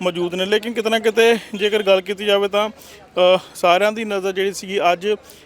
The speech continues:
ਇਸੇ 'ਤੇ ਬਣ ਕੇ ਬਣੀ ਹੋਈ ਸੀਗੀ, ਕਿਉਂਕਿ ਸਾਰਿਆਂ ਦਾ ਕਹਿਣਾ ਸੀਗਾ ਕਿ ਦੋ ਸੌ ਪੰਜ ਦੇ ਕਰੀਬ, ਕਿਉਂਕਿ ਬਹੁਤ ਵੱਡੀ ਰੇਸ਼ੋ ਜਿਹੜੀ ਹੈ, ਉਹ ਮੰਨੀ ਜਾਂਦੀ ਹੈ ਤੇ,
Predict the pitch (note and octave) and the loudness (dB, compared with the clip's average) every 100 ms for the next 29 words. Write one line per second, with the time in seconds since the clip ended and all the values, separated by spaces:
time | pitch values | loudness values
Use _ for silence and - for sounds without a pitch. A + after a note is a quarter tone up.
0 | _ F3+ G3+ A3 A3 G3 F#3+ F#3 G#3 G#3 | _ -4 0 0 0 0 -2 -2 0 2
1 | F#3 F#3 G3 F#3+ F#3 G#3 F#3+ G3+ G3+ F#3+ | 2 -2 -2 -4 -4 -8 -10 -8 -6 -4
2 | A3+ G#3 - - - F#3 F#3+ G#3+ G#3+ G3 | -6 -6 -16 -20 0 2 4 2 0 -2
3 | G3+ F#3+ G3+ F#3+ A3 A#3 F#3 D#3+ F3+ G#3+ | -4 -4 -8 -6 -6 -6 -6 -4 -2 -4
4 | G3 F#3+ F#3 F#3+ G3+ F#3+ F3+ F#3 F#3+ F#3 | -2 -2 -2 -4 -4 -4 -6 -6 -4 -2
5 | A3 G#3 F3+ D#3+ F3 - G#3 F#3 F#3 F3+ | -2 -2 -2 0 0 0 -2 0 0 0
6 | F3+ G3+ G3+ - - - F3 F3+ F3+ F3+ | 2 2 -2 -10 -18 -8 -2 -2 2 2
7 | F3+ F#3+ G3 G#3 A#3 | 0 0 2 2 0